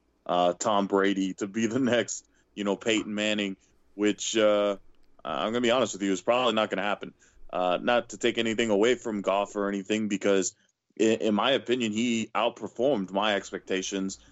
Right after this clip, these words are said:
And perhaps I, I went into the season with, you know,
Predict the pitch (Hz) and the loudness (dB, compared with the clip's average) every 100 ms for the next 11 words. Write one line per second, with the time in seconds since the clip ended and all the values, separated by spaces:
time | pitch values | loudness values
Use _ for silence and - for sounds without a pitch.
0 | _ - 98 101 98 95 - 101 113 - | _ -2 2 2 0 -4 -2 0 0 0
1 | 107 101 101 104 110 104 110 98 95 90 | 0 0 0 0 -2 -4 -4 0 0 0
2 | 117 110 104 104 101 98 92 - 101 92 | -4 -6 -4 -4 -2 -2 -2 -6 -4 2
3 | 90 87 80 | 2 0 -4